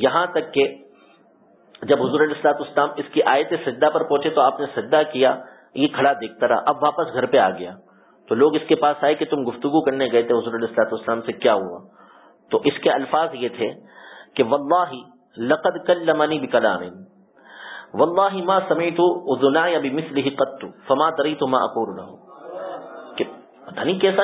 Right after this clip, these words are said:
کلام کیا ہے، ایسا کلام کیا ہے کہ میں نے اس کی مثل کبھی سنا ہی نہیں۔ حضور علیہ الصلوۃ والسلام نے صرف حامی و سجدہ کی تلاوت کی ہے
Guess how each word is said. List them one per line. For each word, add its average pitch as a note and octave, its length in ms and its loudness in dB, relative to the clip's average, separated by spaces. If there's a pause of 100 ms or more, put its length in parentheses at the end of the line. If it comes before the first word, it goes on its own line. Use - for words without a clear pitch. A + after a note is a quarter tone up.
(100)
کلام F#3+ 360 2
کیا F#3 160 4
ہے، F#3 60 -8 (580)
ایسا C3 300 2 (100)
کلام F3+ 380 2
کیا F#3 140 4
ہے F3+ 80 2
کہ F3+ 160 -2
میں D3 200 2
نے E3 40 2
اس E3 140 0
کی E3 120 0
مثل D3 180 0 (100)
کبھی D#3 200 2 (680)
سنا C#3 180 0
ہی D3+ 100 -2
نہیں۔ D3 180 -6 (240)
حضور C#3+ 320 6 (100)
علیہ A3+ 160 8
الصلوۃ G3+ 280 2
والسلام G3 300 2 (100)
نے G3 40 2 (180)
صرف A#3+ 200 4 (540)
حامی F#3 380 0
و G3 80 2 (100)
سجدہ D#3+ 320 4
کی E3 80 -2
تلاوت C3+ 420 2
کی G#2 160 -10
ہے - 140 -14